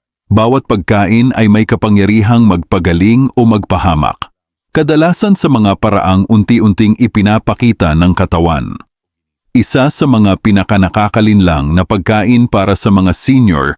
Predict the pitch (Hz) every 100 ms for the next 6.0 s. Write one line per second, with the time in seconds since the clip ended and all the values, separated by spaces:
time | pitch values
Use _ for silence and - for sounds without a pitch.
0 | _ _ _ 131 135 123 120 110 107 127
1 | 120 107 104 95 98 98 107 101 - 67
2 | 60 - _ _ _ 82 71 - 113 113
3 | 110 110 107 - 92 90 87 92 95 95
4 | 110 - _ _ 110 107 - 117 113 120
5 | 127 123 120 - 113 104 104 113 101 71